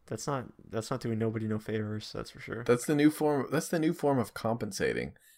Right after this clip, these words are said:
Speaker 2: It's not like, "Oh, that guy's got a really big truck, he must be compensating."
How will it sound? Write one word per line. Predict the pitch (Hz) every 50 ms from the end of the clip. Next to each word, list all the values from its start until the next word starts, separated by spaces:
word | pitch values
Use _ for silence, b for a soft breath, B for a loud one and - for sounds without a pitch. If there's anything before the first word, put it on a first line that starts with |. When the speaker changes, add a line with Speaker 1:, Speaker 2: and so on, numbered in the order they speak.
| b b
Speaker 2:
It's | - 113 107 -
not | 143 139 139 135 139
like, | 131 110 107 104 95 - -
"Oh, | - 120 123 110
that | 107 107 107 101
guy's | - 104 104 101 98
got | - 98
a | 87
really | 90 92 101 107 104 101
big | 90 82 90 85 -
truck, | - - 101 85 82 -
he | 98
must | 90 87 95 95
be | -
compensating." | - - - 92 87 82 - 82 - - 71 64 65 71